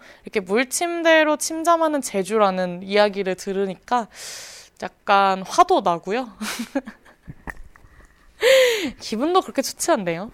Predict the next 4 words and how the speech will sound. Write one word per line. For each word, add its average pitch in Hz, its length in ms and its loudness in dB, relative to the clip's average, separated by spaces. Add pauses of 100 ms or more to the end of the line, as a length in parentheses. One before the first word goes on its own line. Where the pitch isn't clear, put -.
네. 170 360 -12 (720)
그래서 185 340 -8 (1300)
하여튼 - 280 -12
그렇습니다. 175 720 -10